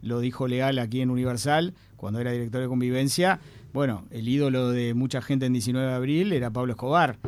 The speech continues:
y muchos querían imitarlo y ser como él, y se registraban situaciones de violencia hace unos años, por lo menos. Por poner un ejemplo de diecinueve de abril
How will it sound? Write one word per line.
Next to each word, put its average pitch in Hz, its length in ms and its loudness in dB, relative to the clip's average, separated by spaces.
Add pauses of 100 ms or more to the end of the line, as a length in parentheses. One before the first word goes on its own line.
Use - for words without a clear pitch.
(340)
y 113 320 -2
muchos 127 300 0
querían 123 260 0
imitarlo 143 640 2
y 123 80 2
ser 123 180 -2
como 120 220 -2
él, 143 180 2
y 110 80 -4
se 107 160 -8
registraban 113 540 -4
situaciones 117 420 -4
de 113 60 -4
violencia 123 480 0
hace 110 140 -4
unos 104 180 -6
años, 110 240 -4
por 104 140 -12
lo 98 60 -10
menos. 98 260 -10 (340)
Por 135 180 0
poner 151 220 4
un 180 100 4
ejemplo 160 340 2
de 151 40 6
diecinueve 139 240 2
de 151 40 2
abril 165 280 0